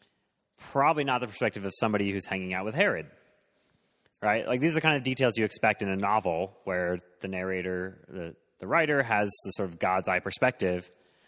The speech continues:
They've got the omniscience. They know so-and-so is thinking this, or so-and-so is having this conversation in this back room, and they're whispering, right? We have those kind of details. But how would, do we have this kind of detail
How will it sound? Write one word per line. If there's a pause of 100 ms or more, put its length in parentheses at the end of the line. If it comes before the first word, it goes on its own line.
(120)
They've
got
the
omniscience.
They
know (340)
so-and-so
is
thinking
this, (120)
or
so-and-so
is
having
this
conversation
in
this
back
room,
and
they're
whispering, (680)
right?
We
have
those
kind
of
details. (1200)
But (600)
how
would,
do
we
have
this
kind
of
detail